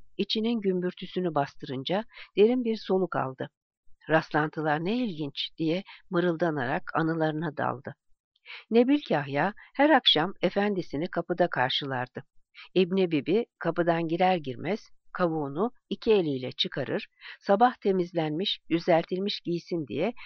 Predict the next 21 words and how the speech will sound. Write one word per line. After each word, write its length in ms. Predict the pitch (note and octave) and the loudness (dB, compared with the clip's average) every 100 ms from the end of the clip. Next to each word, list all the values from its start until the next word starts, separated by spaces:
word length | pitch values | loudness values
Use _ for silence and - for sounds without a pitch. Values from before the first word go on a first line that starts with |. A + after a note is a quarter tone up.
| - - | -12 -2
Kahya'ya 560 | F3+ F3+ F3 F3 D#3+ | -2 0 0 0 -2
verirdi. 480 | C#3 B2+ B2+ - D3+ _ _ _ _ - - | -4 -8 -12 -12 -16 _ _ _ _ -20 2
"Ben 160 | A3+ B3+ | 4 4
kutluyum" 580 | - A#3+ - A3+ D#3+ B2 - | 0 -8 0 2 2 0 -8
sevinciyle 800 | - F3 F3 D#3 C#3+ B2 F3+ A3+ - _ | 2 2 2 -2 -4 -2 -2 -2 -8 _
ellerini 460 | A3 A3+ F#3 C#3 F3 | 2 4 2 0 -4
kucağında 540 | - F3 E3+ E3+ E3 | -4 0 0 0 -2
kavuşturdu. 760 | - C3+ C3 - - C3+ - - _ _ _ - - | -4 -6 -6 -10 -10 -8 -10 -12 _ _ _ -20 0
Hafifçe 440 | A#3+ C#4+ - G3 | 2 2 2 0
kaykılarak 800 | - F3 F3 F#3 F3+ C#3+ F3+ _ - | 2 0 0 0 0 0 -2 _ 0
başını 340 | F3 D3+ D#3+ | 0 0 -2
yastığa 520 | F#3 E3 - D#3+ D#3 | 0 -2 -2 0 0
dayadı. 380 | C#3 C3 C3 - - - _ - - - | 0 -4 -6 -10 -18 -20 _ -14 -12 -2
Gittiği 400 | A#3+ - D4 C4 | -2 2 4 6
yere 220 | G3+ F3 | 6 4
göre 420 | D3+ B2 A#2 A3 - - | 2 0 2 0 -4 2
rengi 340 | F#3 G#3 G#3+ A3 | 4 4 2 2
değişen 400 | E3 C#3+ C3+ C3 | 2 2 -2 -4
kaftanını 680 | - E3+ - C#3 A2+ C3+ A3+ _ - - | -4 -4 -2 -4 -2 -4 -6 _ -20 -2
uzun 300 | G#3 B3 C#4+ | 2 4 4
zamandır 580 | A#3+ E3 C#3 B2+ F3+ | 4 2 0 0 -2